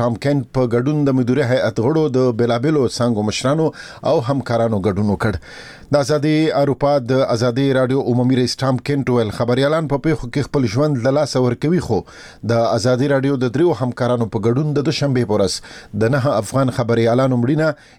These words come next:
یو پیښه نه، بلکې عمدي قتل دی. د ازادي راډیو د افغان څانګې مشر هاشم محمد وویل، د ازادي راډیو نورو رسنیو خبریالان په خطرناکو او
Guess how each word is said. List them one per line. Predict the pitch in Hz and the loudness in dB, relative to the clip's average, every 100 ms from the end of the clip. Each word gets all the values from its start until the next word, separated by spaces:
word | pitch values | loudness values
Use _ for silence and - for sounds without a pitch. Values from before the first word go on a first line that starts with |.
| 110 | 0
یو | 113 101 147 | 0 0 -2
پیښه | 147 135 147 | 0 0 0
نه، | 135 | 0
بلکې | 151 139 160 - 113 | -2 0 0 0 0
عمدي | 110 131 123 123 | 0 0 0 -2
قتل | - 95 95 | 0 0 2
دی. | 101 90 - - - - - 110 | 0 -4 -12 -20 -20 -20 -4 0
د | 110 | 0
ازادي | 104 104 107 123 | 0 -2 0 0
راډیو | 117 117 117 | 0 0 0
د | 120 | 0
افغان | 107 98 123 | -2 -2 -2
څانګې | - 113 117 | 0 0 0
مشر | 123 147 120 | 0 -2 -2
هاشم | 123 113 151 135 | -2 -2 -2 0
محمد | 117 131 160 | 0 0 0
وویل، | 151 156 151 143 | 2 2 2 0
د | 123 | 0
ازادي | 120 123 135 | 0 0 2
راډیو | 131 139 127 131 | 0 2 0 0
نورو | 135 131 | 0 0
رسنیو | 123 131 127 117 | 0 0 0 -2
خبریالان | 120 123 131 143 156 - | -2 0 2 0 -2 -4
په | 123 104 - | -6 -6 -4
خطرناکو | 131 - 117 147 156 170 156 - - | -2 0 0 0 0 0 -2 -8 -20
او | - | -4